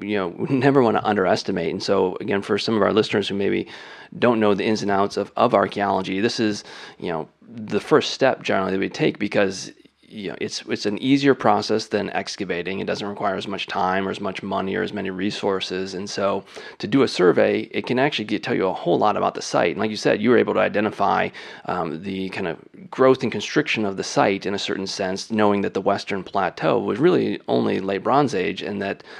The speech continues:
later periods and maybe some of the other periods are only, uh, in the kind of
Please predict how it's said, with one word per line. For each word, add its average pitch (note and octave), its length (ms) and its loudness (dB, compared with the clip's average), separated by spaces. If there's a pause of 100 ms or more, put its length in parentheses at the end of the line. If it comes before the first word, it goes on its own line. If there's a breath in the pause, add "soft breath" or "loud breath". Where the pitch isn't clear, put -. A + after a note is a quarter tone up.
later A2+ 240 4
periods G2+ 520 4
and F#2+ 220 -6
maybe F#2+ 200 -4
some G2 160 -8
of F#2+ 60 -4
the F#2 60 -2
other C3 140 0
periods G2+ 300 -2
are - 100 -4
only, G#2 440 0 (260 loud breath)
uh, E2+ 380 -2
in G2+ 120 -4
the F#2+ 140 -4
kind F#2+ 180 -6
of F2+ 200 -8